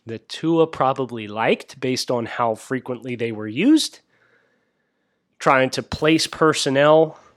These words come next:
amid Alabama's personnel in those situations.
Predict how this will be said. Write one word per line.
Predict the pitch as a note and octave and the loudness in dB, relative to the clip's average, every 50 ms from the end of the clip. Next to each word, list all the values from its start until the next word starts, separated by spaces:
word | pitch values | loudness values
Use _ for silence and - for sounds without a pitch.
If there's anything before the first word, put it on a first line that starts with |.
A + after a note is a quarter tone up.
| _ _ _ _ _ - | _ _ _ _ _ -10
amid | B2 A#2+ B2+ C3 C#3 C#3 C3+ - - _ _ _ _ _ _ _ _ _ _ _ - | -8 -4 -2 -2 -2 -4 -4 -8 -18 _ _ _ _ _ _ _ _ _ _ _ -2
Alabama's | B2+ C3+ C3+ C#3 C3 B2+ C#3+ C#3 C#3+ D3 C3+ | 0 2 2 2 2 0 0 0 0 0 -2
personnel | - - - D3 D3 - - D3 C3+ C3+ C#3 C#3 | -4 -2 0 0 0 0 -2 -2 -2 0 0 0
in | C#3 | -2
those | C#3 C#3 C3+ - | -2 -4 -4 -4
situations. | - C#3+ C#3 - - C#3+ C#3 C#3 C#3 B2+ - - C3+ C3+ - - | -4 -6 -6 -6 -6 -4 -4 -4 -4 -4 -6 -8 -8 -10 -10 -14